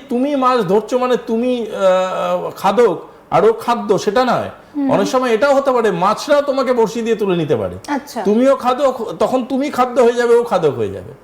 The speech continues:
Speaker 2: হুম হুম।
Speaker 1: এই মাছ ধরার যে গোটা নেটওয়ার্কটাকে, এটাকে খুব ডেকোরেটেড একটা সিস্টেমে বলা হয় এসপেনজ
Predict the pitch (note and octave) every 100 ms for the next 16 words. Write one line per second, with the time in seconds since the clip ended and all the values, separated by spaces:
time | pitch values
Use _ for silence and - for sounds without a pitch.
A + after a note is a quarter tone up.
0 | - C4 C4 C#4 - - A#3+ E3+ F#3+ A#3
1 | - A3+ A3 C#4 A#3+ C4+ E3+ G3+ C#3 C4+
2 | A3+ G3+ G3+ C4 B3+ - D3 - E2 -
3 | - - - - F#3+ A#3 C4 C#4+ - B3+
4 | E3 D#3 D3 F#3+ G3 A#3+ A#3+ A#3+ A#3 A3+
5 | A#3 - F#3+ - A3 A3 F#3+ G3 C4+ -
6 | - E3 A2